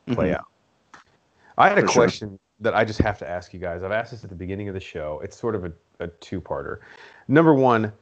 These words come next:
Speaker 1: Bucky and Sam say multiple times in this, "Steve's gone, Steve's gone." Is he dead, number one? And two, will we find that answer out by the end of this show?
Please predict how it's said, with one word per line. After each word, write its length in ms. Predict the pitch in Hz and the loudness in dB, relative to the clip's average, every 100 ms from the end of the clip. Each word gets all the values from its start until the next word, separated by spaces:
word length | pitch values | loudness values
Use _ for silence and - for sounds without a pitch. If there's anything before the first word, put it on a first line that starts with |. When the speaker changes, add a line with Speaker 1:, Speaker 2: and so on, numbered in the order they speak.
| _ _ _ _ - | _ _ _ _ -8
Speaker 1:
Bucky 520 | 113 143 - 196 180 | 2 2 2 0 0
and 140 | 110 | -2
Sam 380 | 107 - 110 107 | -6 -4 -2 -4
say 220 | 104 98 | -4 -6
multiple 340 | 92 95 95 101 | -4 -6 -6 -10
times 360 | 104 85 85 | -8 -8 -8
in 80 | 87 | -8
this, 260 | 82 82 - | -8 -8 -14
"Steve's 420 | - - 104 95 | -20 -8 -6 -4
gone, 380 | 92 85 76 71 | -4 -4 -4 -8
Steve's 340 | 71 - 92 87 | -16 -10 -10 -6
gone." 300 | 87 69 - _ _ _ _ _ | -8 -8 -12 _ _ _ _ _
Is 300 | 147 202 208 - | 6 6 6 0
he 200 | 226 170 | 2 4
dead, 560 | 123 113 78 76 127 - - 104 | 6 6 4 -2 -6 -10 -12 -2
number 260 | 107 92 | 0 0
one? 280 | 95 98 87 | 0 0 0
And 200 | 87 107 | -2 -4
two, 400 | - 175 160 - - _ _ - | 2 4 4 2 -6 _ _ -8
will 320 | 110 151 190 170 | 2 6 6 6
we 200 | 175 165 | 2 0
find 520 | - 120 123 143 117 | 0 2 4 2 2
that 300 | 107 117 - 95 | 4 4 2 -4
answer 380 | 104 - 117 - | -6 -4 -4 2
out 360 | 95 - - | 2 2 0
by 140 | 98 98 | 0 2
the 140 | 98 95 | 2 0
end 140 | 101 | -2
of 120 | 98 95 | -4 -4
this 120 | 95 | -6
show? 460 | - 92 90 127 | -4 -2 0 -2